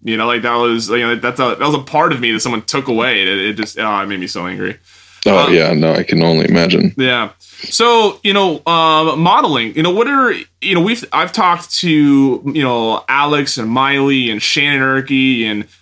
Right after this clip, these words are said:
Speaker 1: a handful of models, and, you know, modeling comes with a lot of challenges. Um, it take, you know, one, just being a good model is challenging, and two, you know, finding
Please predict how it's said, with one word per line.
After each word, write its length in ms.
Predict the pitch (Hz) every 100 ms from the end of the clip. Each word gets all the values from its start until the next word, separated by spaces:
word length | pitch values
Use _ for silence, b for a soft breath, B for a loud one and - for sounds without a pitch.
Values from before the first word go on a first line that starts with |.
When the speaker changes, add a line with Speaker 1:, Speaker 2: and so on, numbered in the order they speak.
| -
Speaker 1:
a 40 |
handful 500 | - 175 202 180 156
of 100 | 135
models, 560 | 127 120 120 117 110 113
and, 400 | 113 113 110 110
you 60 | 160
know, 100 | 135
modeling 400 | 120 151 330 214
comes 220 | 180 160
with 80 | 143
a 40 |
lot 200 | 127 135
of 80 | 120
challenges. 760 | - 123 123 117 101 95 98 - b b
Um, 380 | 120 120 117 113
it 100 | 127
take, 240 | 170 156
you 120 | 147
know, 240 | 135 127 120
one, 640 | - 147 160 196 165 135
just 220 | 131 -
being 160 | 147 139
a 60 |
good 160 | 117 117
model 500 | 110 120 123 117 110
is 160 | 110 -
challenging, 540 | 120 107 107 110 110
and 100 | 107
two, 380 | - 226 202 135
you 80 | 143
know, 120 | 123
finding 600 | 123 123 131 131 127 123